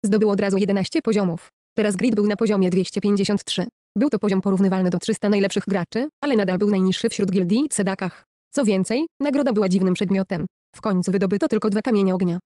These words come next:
To duże szkody. Helga był najpotężniejszym bossem, jakiego kiedykolwiek spotkał. Grid nie otrzymał wystarczających nagród za wysiłek, który włożył, i rozczarowany opadł na ziemię. Jego wytrzymałość była wyczerpana i trudno było nawet podnieść jeden palec. Peaksford podbiegł do niego. „Czy wszystko w porządku?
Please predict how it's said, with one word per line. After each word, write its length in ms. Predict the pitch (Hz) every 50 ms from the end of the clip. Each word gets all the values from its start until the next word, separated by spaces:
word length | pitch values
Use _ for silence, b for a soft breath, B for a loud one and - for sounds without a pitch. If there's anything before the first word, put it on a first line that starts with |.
| _ _ _ -
To 60 | - 196
duże 200 | 208 208 190 175
szkody. 340 | - - 214 180 185 180 190 _ _ _ _ -
Helga 300 | - 269 269 262 285 311
był 120 | 254 233 226
najpotężniejszym 600 | 208 202 - 208 208 208 190 202 202 196 208 202
bossem, 460 | 190 175 165 - - 208 233 302 330 - _ -
jakiego 300 | 311 - - 180 - 190
kiedykolwiek 460 | - 202 202 196 208 202 196 202 -
spotkał. 460 | - - - - - 185 180 202 285 - _ _ _ _ -
Grid 180 | 208 269 -
nie 80 | 269 262
otrzymał 300 | 254 - 233 220 214 202
wystarczających 640 | 175 190 - - 202 - 202 190 185 170 - 165 175
nagród 300 | 202 202 190 208 196 185
za 80 | 202
wysiłek, 380 | 185 208 - 254 294 - - - _ _ _
który 200 | - - 208 185
włożył, 420 | 180 185 175 170 170 196 208 262 277 _ -
i 40 | 285
rozczarowany 480 | 294 302 - - 196 202 190 190 185 185
opadł 240 | 185 - 190 185 185
na 80 | 190
ziemię. 280 | 185 226 220 185 175 185 - _ _ _ _ -
Jego 180 | 220 214 196
wytrzymałość 500 | 185 196 - - 214 202 190 185 180 185
była 140 | 185 208 190
wyczerpana 400 | 175 196 - 214 185 - 208 196
i 60 | 190
trudno 280 | 185 214 196 180 190 180
było 160 | 190 214 202
nawet 200 | 196 185 190 185
podnieść 340 | - 185 - 185 185 - -
jeden 160 | 208 196 196
palec. 340 | - 208 196 185 - - - - _ _ _ _ -
Peaksford 460 | 233 277 277 - - - 196 190 -
podbiegł 320 | - 220 202 185 208 185 175
do 100 | 185 185
niego. 320 | 196 208 190 180 175 175 - _ _ _ _ -
„Czy 60 | 226
wszystko 280 | - 302 294 - 359
w 20 | -
porządku? 440 | - 254 214 185 175 - - 247